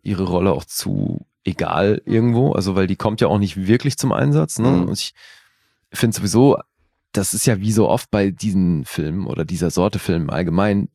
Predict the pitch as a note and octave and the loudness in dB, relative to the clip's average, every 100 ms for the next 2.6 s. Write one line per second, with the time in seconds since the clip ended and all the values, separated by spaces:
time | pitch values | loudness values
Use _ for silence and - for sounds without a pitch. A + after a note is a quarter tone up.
0 | _ _ D#2+ - E2 - - F2 - - | _ _ -4 -4 -4 -4 -2 -4 -8 -12
1 | A#2 A2+ G2 G#2 F2 F#2 - E2+ E2+ C2 | -4 -2 0 -2 -4 -6 -4 -4 -2 -6
2 | - _ _ _ - F2+ | -12 _ _ _ -8 -8